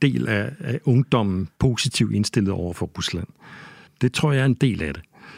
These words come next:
Jeg tror også, en del af det er ganske enkelt chikane. Altså, ligesom man nu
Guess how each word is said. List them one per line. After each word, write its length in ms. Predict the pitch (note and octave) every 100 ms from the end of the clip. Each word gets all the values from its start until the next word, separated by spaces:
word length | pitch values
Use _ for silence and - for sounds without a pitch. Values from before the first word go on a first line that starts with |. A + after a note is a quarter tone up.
| - - - _ _ _ -
Jeg 100 | -
tror 280 | - A#2+ G2+
også, 180 | D3+ E3
en 100 | B2
del 260 | D#3 C3
af 140 | G#2 G#2
det 180 | A#2 G#2+
er 180 | G2+ G#2+ - _ _ _ _ _ _ _ _ _ _ _ _ _ _ _ -
ganske 300 | F#2 G2 G#2+
enkelt 220 | F#2+ A#2
chikane. 540 | - - F2 D2+ F2+ F2+ -
Altså, 280 | G2+ F#2 E2+ _ -
ligesom 280 | A2 A2+ A#2
man 180 | G2+
nu 200 | F#2 G2+